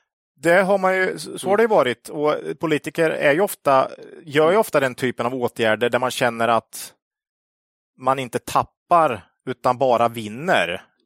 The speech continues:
Speaker 1: i det, i liksom det, i det allmän-, allmännas.
Speaker 2: Ja.
Speaker 1: Eh, så att, ja, svårt läge för Dedicare. Eh,
Speaker 2: Mm. Mm.
Speaker 1: och jag hoppas att de vänder på steken och blir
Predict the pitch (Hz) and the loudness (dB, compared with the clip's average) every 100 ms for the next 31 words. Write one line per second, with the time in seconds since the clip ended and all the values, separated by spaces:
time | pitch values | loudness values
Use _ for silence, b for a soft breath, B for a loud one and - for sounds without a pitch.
0 | - 139 123 120 120 120 123 117 120 120 | -4 -2 2 4 4 0 -6 -6 -6 -6
1 | 120 131 127 131 123 110 104 117 135 110 | -6 -4 0 2 2 0 -8 -2 -2 -2
2 | 101 90 - - 127 123 - _ _ _ | -4 -4 -6 -8 -6 -6 -6 _ _ _
3 | _ 113 107 107 104 107 104 104 55 55 | _ -10 -6 -4 -4 -6 -8 -8 -10 -12
4 | 55 - 104 52 87 - _ _ _ _ | -14 -14 -16 -18 -20 -20 _ _ _ _
5 | - 151 147 - 160 185 208 - - 226 | -2 0 0 0 2 4 2 -2 -4 0
6 | 226 - 226 208 196 202 202 196 170 160 | 0 2 2 4 4 0 2 2 2 -2
7 | - 196 139 113 - 147 147 143 143 143 | 2 4 4 2 0 4 4 4 4 4
8 | 143 135 120 _ _ 127 131 151 147 - | 2 0 -2 _ _ -12 -10 -4 -4 -4
9 | - 160 143 175 - - 175 - - 156 | 0 2 2 0 -4 0 0 0 -2 -2
10 | _ 160 156 151 143 156 139 131 139 - | _ 0 0 -2 -2 0 0 0 -4 -4
11 | 147 - 139 120 - - 147 139 139 131 | -10 -8 -4 -4 -4 -4 -2 -4 -12 -6
12 | 143 143 143 123 | -4 -2 -4 -4